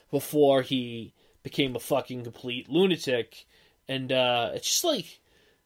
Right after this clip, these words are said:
isn't there a fucking happy medium these people can find? It's either fucking kill your family or become a weird space hermit and live on this island dr-, drinking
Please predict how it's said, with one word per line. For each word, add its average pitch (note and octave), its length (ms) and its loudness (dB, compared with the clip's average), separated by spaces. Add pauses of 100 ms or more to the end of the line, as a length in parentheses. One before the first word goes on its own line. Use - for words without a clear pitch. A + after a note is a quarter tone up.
(240)
isn't F#4+ 240 4
there A#4+ 160 10
a - 40 8
fucking G3+ 400 6
happy G3 420 2
medium G3+ 540 4
these G3+ 180 -4
people A3 340 0
can G3+ 140 -2
find? G3 640 2 (240)
It's - 180 -6
either D#4+ 200 4
fucking F3 560 -4
kill F4+ 360 4
your D4+ 180 6
family A3 920 6 (360)
or F#3+ 580 8
become A#3 340 2
a A3 60 8
weird G#3 640 8 (220)
space - 560 -2
hermit F#3 640 4 (680)
and E3+ 180 2
live F#3+ 320 4
on G3 120 2
this - 180 -2
island F3+ 540 4
dr-, D#3 420 -6
drinking F3 760 0